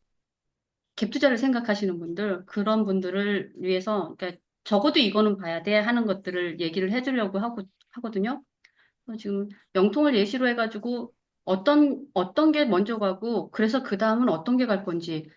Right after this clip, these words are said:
지금 어떤 걸 선택하는 게 조금 더 효율적인 건지 영통 예시로 해가지고 설명을 드리려고 하고요. 저는, 음, 아시는, 우리 뭐, 지-, 아시는 분들은 알고, 저는 잘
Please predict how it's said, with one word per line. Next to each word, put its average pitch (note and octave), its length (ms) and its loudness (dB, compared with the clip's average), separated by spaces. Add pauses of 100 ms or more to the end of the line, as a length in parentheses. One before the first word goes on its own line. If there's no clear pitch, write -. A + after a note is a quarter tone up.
지금 G#3 180 -2
어떤 D#3 300 2
걸 D4 100 6
선택하는 C4+ 500 -2
게 A3 120 -6
조금 A#3+ 240 -6
더 G#3+ 100 -4
효율적인 A3+ 540 -2
건지 E3 440 -6 (240)
영통 F#3+ 320 -2
예시로 F3 340 -4
해가지고 F#3+ 580 -8 (140)
설명을 A#3 360 -2
드리려고 F3+ 440 -6
하고요. A#3 480 -6 (380)
저는, A3 460 0 (840)
음, G3 200 -6 (180)
아시는, G3 600 0
우리 F#3+ 400 -2 (120)
뭐, F3 200 -12 (360)
지-, G3 440 -4
아시는 A3+ 420 0
분들은 G#3+ 320 -2
알고, E3+ 580 -4
저는 F3+ 300 -6
잘 - 260 -18